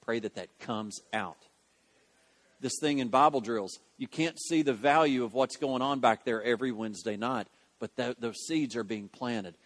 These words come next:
"Your word I have hidden in my heart that I might not sin against you." What's great is they don't even know that that's what they're doing. Doesn't matter.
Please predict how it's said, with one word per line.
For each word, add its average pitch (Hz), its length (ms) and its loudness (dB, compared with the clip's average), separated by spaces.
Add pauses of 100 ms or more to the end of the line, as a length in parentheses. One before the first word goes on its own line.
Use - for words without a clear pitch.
(120)
"Your 156 220 2
word 151 320 6
I 127 160 10
have 123 220 4
hidden 175 320 0
in 151 140 -2
my 123 220 0
heart 127 380 2 (280)
that 104 140 -2
I 135 180 4
might 127 340 0
not 110 260 -4
sin 107 320 -8
against 92 460 -14
you." 87 160 -16 (800)
What's 185 260 8
great 185 320 4
is 156 140 4
they 208 180 6
don't 185 180 0
even 139 360 -4
know 156 220 -2
that 104 140 -10
that's 104 240 -10
what 104 160 -12
they're 110 120 -12
doing. 92 280 -12 (420)
Doesn't 120 280 -4
matter. 139 320 -6